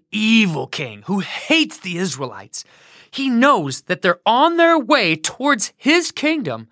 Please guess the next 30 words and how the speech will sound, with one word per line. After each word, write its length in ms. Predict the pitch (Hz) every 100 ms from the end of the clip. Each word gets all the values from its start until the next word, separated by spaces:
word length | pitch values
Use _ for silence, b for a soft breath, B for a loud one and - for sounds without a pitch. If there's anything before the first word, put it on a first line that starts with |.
| b b b b b
and 140 | 123
he 140 | 165 233
doesn't 340 | 269 262 -
want 340 | 196 269 285 _ _ _ _ -
anything 520 | 370 392 277 196 165
to 80 | 143
do 160 | 170
with 180 | 135 127
them. 200 | 113 - _ _ _ _ _ _
In 140 | 120
fact, 500 | 107 - 254 131 _ - _
he 220 | - 359
wants 320 | 214 147 131
to 140 | - 120
wipe 420 | 107 240 302 -
them 240 | 320 320 - -
off 380 | 196 208 226 -
the 80 | -
face 480 | _ - 190 190 -
of 220 | 156 -
the 180 | 170 - _ -
earth. 460 | 156 104 - - _ _ _ _ _ _ _ _ -
Standing 760 | - - - 208 269 320 302
on 160 | 269 262
the 60 |
balcony 600 | 196 208 190 185 147 120
of 120 | 110 190
his 160 | 185
palace, 580 | - 165 131 107 - - _ _ _ _ _ _
Balak 540 | 240 233 143 - -